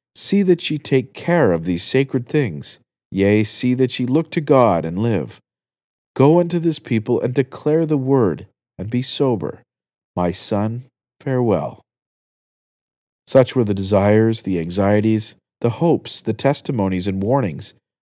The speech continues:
of a Nephite father when contemplating the character of his son and his future labors and responsibilities.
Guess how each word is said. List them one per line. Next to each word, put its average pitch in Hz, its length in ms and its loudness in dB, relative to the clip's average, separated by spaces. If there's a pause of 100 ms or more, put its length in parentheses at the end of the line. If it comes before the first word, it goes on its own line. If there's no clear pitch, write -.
of 110 100 -6
a 117 60 0
Nephite 117 500 0
father 117 540 0 (300)
when 110 120 -2
contemplating 131 800 -2
the 110 80 -6
character 131 560 -2
of 131 80 -4
his 139 160 -6
son 85 400 -8 (320)
and 98 120 -6
his 98 160 -2
future 143 420 -2
labors 101 400 0
and 101 120 0
responsibilities. 101 1040 -2